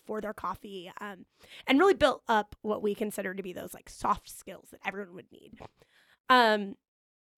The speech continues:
as we're doing the foundational skill development, we're assigning everyone on our team to a business team. So those include our marketing, operations, and finance. And the youth are then actually running the back end of those things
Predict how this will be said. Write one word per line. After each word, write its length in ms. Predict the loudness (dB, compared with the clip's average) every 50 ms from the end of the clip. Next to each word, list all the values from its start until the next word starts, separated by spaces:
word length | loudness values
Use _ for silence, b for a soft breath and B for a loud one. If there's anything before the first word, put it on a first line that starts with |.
| _ 2 4
as 120 | 6 6 6
we're 100 | 6 6
doing 160 | 6 6 6
the 60 | 4
foundational 440 | 2 2 4 4 2 2 2 0 -2
skill 220 | -2 -2 -4 -4
development, 460 | -2 -2 0 0 0 0 2 0 2 4
we're 120 | 4 4
assigning 500 | 2 2 -2 -2 0 2 2 2 0 0
everyone 320 | 0 0 0 2 2 0
on 120 | -2 -2 -4
our 100 | -4 -6
team 280 | -6 -8 -8 -6 -6 -6
to 100 | -6 -6
a 60 | -6
business 500 | -4 -6 -6 -6 -6 -10 -10 -10 -12 -12
team. 340 | -14 -16 -18 -20 _ -20 -20 -16
So 280 | -8 -4 -2 -2 0
those 320 | 0 2 4 4 4 4 2
include 300 | -2 -4 0 0 0 0
our 80 | 0
marketing, 420 | -2 -4 -2 0 0 0 0 0 0
operations, 500 | -2 -4 -4 -4 -6 -6 -6 -6 -8 -10
and 120 | -12 -16 _ -10
finance. 540 | -8 -4 -2 -2 0 -2 -2 -6 -10 -16 -18 _ _ _ _ _ _ _ _ _ _ _ _ 4
And 540 | 6 8 8 8 8 8 6 6 4 0 -2 -4 _ _ _ _
the 180 | -2 2 2 2
youth 340 | 4 4 4 4 4 4 4
are 100 | 4 6
then 220 | 6 4 2 2
actually 800 | 0 -4 -4 -4 -6 -6 -4 -2 -2 -2 -2 -2 -2 -4 -4 -6 _
running 360 | -4 -2 0 0 0 -4 -8
the 60 | -8
back 260 | -8 -8 -8 -8 -8 -12
end 180 | -16 -18 -20
of 80 | -20 -18
those 220 | -16 -16 -14 -14
things 480 | -16 -16 -18 -20 _ -18 -14 -10 -8